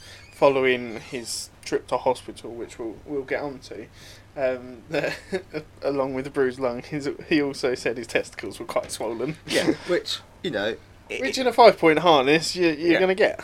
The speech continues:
Speaker 2: Yeah, and again, you, with the, with the Ginetters, it was amazing that they managed to get out, but it could have been so much worse.
Speaker 1: Yeah.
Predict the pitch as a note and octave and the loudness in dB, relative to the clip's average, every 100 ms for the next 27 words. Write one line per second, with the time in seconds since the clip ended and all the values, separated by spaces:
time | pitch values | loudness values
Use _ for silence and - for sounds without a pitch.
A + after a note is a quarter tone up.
0 | - F#2+ - D3+ E3 C#3 G#2 A#2+ C3+ C3 | -6 -4 -2 -4 2 0 0 -6 -6 -4
1 | C3 - A2+ G#2+ B2+ A#2 G#2 G#2+ G#2+ B2 | -8 -8 -12 -8 -6 -6 -8 -12 -6 -4
2 | - F#2+ F2 - A2 G#2+ A2+ A2+ G2+ G2 | -4 -6 -10 -10 -12 -8 -4 -4 -6 -8
3 | G#2+ G2+ G2+ G2+ G2 G#2 G2+ G#2 - - | -8 -10 -10 -12 -10 -10 -6 -4 -6 -12
4 | - B2 G#2 - - - - - - - | -2 0 2 -2 -4 -20 -20 -20 -20 -20
5 | - - A#2 A#2 A#2 G2+ G2 - - A#2+ | -20 -16 -12 -8 -6 -6 -4 -4 -4 -4
6 | A2+ G#2 - - G2 - - E3 | -4 -6 -8 -4 -4 -6 -8 -10